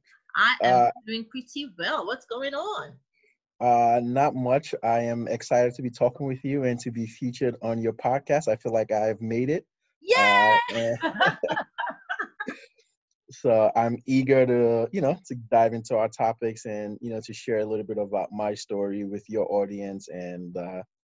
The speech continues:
Speaker 2: yeah, so I'm very excited. So thanks for having me.
Speaker 1: Thank you very much. You're the third guy that's been on this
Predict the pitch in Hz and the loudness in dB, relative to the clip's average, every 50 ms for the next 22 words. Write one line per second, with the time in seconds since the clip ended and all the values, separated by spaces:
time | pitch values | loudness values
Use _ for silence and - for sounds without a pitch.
0 | _ - 277 - 104 - _ _ _ _ _ - - 135 123 113 - - 117 117 | _ -2 0 0 0 -2 _ _ _ _ _ -8 -4 0 2 2 2 0 -2 0
1 | 127 131 131 127 123 - - 120 117 107 104 - - 117 107 - 131 135 - - | 2 2 4 2 2 2 2 2 4 2 2 0 -2 -4 -2 -2 -4 -2 -2 0
2 | 135 131 123 120 107 110 107 104 98 101 - _ _ _ _ _ _ _ _ 214 | 0 2 2 2 0 -2 -6 -8 -10 -12 -14 _ _ _ _ _ _ _ _ -4
3 | 226 240 233 - 226 208 208 202 208 190 175 165 165 - 196 196 202 214 208 214 | -4 -4 -6 -10 -8 -4 -4 -4 -4 -4 -6 -10 -8 -6 -6 -4 -4 -4 -6 -8
4 | _ _ 220 220 240 262 285 262 - - 208 190 190 185 185 190 175 170 165 160 | _ _ 0 2 2 2 0 -2 -4 -4 -2 0 0 0 0 -2 -2 -4 -6 -6
5 | 160 170 165 175 180 185 190 196 196 196 190 185 - - 170 170 165 170 165 170 | -8 -12 -12 -6 -2 -2 0 0 0 -2 -2 -6 -8 -8 -6 -6 -4 -4 -4 -4
6 | 170 170 170 190 185 - | -6 -6 -6 -8 -8 -8